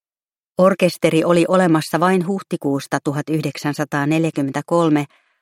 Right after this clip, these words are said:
lokakuuhun tuhat yhdeksänsataaneljäkymmentäneljä,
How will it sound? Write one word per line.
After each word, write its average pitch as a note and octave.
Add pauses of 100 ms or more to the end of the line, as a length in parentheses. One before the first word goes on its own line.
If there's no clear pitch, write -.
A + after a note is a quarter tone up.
(180)
lokakuuhun D3+
tuhat D#3
yhdeksänsataaneljäkymmentäneljä, D#3+